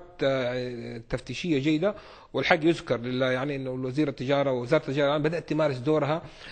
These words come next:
في حماية المستهلك. يعني زمان كان حماية المستهلك، المستهلك مهما كان يصرخ ما حد كان يعبره.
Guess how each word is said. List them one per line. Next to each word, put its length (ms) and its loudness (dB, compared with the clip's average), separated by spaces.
في 200 -4
حماية 340 2
المستهلك. 560 -6
يعني 200 -4
زمان 260 2
كان 440 -2
حماية 300 -2
المستهلك، 460 -6
المستهلك 420 0
مهما 240 2
كان 220 2
يصرخ 340 0
ما 60 -2
حد 120 -4
كان 180 0
يعبره. 400 -6